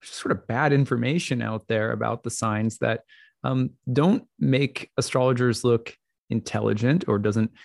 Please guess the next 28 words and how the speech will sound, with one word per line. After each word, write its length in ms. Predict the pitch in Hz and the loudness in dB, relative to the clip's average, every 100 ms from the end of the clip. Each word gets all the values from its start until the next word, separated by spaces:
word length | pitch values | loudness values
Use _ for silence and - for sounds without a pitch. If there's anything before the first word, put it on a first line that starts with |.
| - - - | -20 -20 -6
help 260 | - 123 120 | -2 0 -2
astrology 760 | - - 120 117 120 123 117 | -6 -4 0 0 0 -2 -6
to 480 | - - 113 107 107 _ _ _ _ _ - 123 | -4 -2 0 0 -4 _ _ _ _ _ -4 0
be 140 | 120 | 2
understood 600 | 107 104 - - 117 123 | 2 0 -4 0 2 0
for 540 | - 123 110 107 104 - | -2 0 0 0 -4 -6
the 140 | 113 110 | -6 -6
deep 480 | 107 117 117 117 120 | -2 0 -2 -4 -8
kind 200 | - 113 | -4 -4
of 100 | 110 | -2
archetypal, 920 | 120 110 113 - 113 107 120 113 110 - _ _ - | 0 0 -2 -2 -4 0 0 0 -2 -8 _ _ -6
um, 480 | 117 107 107 104 101 _ - - | -2 -2 -2 -6 -8 _ -20 -12
science 600 | - 104 113 165 - - | -6 -2 0 0 -2 -2
that 180 | 127 117 | -2 0
it 100 | 110 | 0
is. 360 | 120 - - _ _ _ - | -2 -4 -10 _ _ _ -12
So, 580 | - 143 131 131 131 - | -4 0 2 2 0 -2
um, 340 | 139 135 135 139 | 0 2 2 0
I 60 | 147 | 0
thought 140 | 233 | 2
it'd 100 | 202 | 2
be 80 | 139 | 0
fun 240 | 143 139 | 0 -2
to 140 | 135 135 | 0 -2
at 100 | 143 | 0
least 240 | 139 - | -2 -4
talk 300 | - 123 - | -6 -6 -4
about, 400 | 117 113 113 113 | -2 0 0 -2